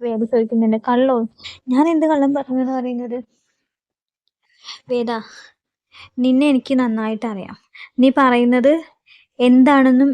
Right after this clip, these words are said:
ഏതാണെന്നും ഒക്കെ മനസ്സിലാക്കാനുള്ള ബുദ്ധിയും വിവരമൊക്കെ എനിക്കുണ്ട്. ഒന്നുമില്ലെങ്കിൽ കുറച്ച് ദിവസം ഞാൻ നിന്നെ കണ്ടതല്ലേ, എനിക്കറിയില്ലേ നിന്നെ?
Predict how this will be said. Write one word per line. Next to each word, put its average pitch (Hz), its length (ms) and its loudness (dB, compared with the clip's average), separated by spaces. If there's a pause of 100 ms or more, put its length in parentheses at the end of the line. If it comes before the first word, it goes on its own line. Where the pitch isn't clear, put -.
ഏതാണെന്നും 247 600 2
ഒക്കെ 247 180 -4
മനസ്സിലാക്കാനുള്ള 240 840 -2
ബുദ്ധിയും 240 420 -2
വിവരമൊക്കെ 233 440 -2
എനിക്കുണ്ട്. 226 420 -2 (400)
ഒന്നുമില്ലെങ്കിൽ 240 500 -2
കുറച്ച് 262 340 -6
ദിവസം 269 340 0
ഞാൻ 269 140 0
നിന്നെ 254 220 0
കണ്ടതല്ലേ, 233 560 -2
എനിക്കറിയില്ലേ 254 640 -2
നിന്നെ? 226 300 -4